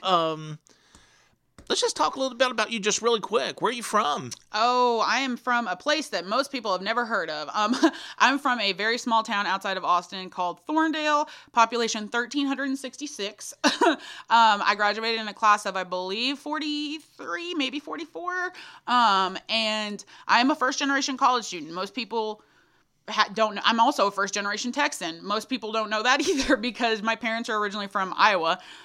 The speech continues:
Speaker 2: um, although they claim that they're Texans because they've been
Speaker 1: Uh-huh.
Speaker 2: here longer than they lived in Iowa. But, um, I, where I'm from, I'm sit-, we're situationed right between U T and A and M,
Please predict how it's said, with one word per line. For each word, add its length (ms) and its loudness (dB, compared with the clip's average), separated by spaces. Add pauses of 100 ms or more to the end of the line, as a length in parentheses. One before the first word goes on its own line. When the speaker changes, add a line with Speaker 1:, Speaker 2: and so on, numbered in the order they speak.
(120)
Speaker 2:
um, 300 6
although 260 4
they 160 0
claim 320 -6
that 100 -8
they're 140 -8
Texans 480 -14
because 300 -10
they've 120 -2
been 100 -2
Speaker 1:
Uh-huh. 120 -6
Speaker 2:
here 320 2
longer 380 0
than 100 -6
they 120 -8
lived 200 -6
in 80 -10
Iowa. 520 -6 (100)
But, 280 -4
um, 380 0 (540)
I, 720 4 (640)
where 260 4
I'm 160 4
from, 400 2
I'm 220 -4
sit-, 340 -8
we're 160 -6
situationed 600 -8
right 180 -2
between 340 -10
U 100 -12
T 220 -10
and 80 -12
A 40 -10
and 180 -10
M, 220 -8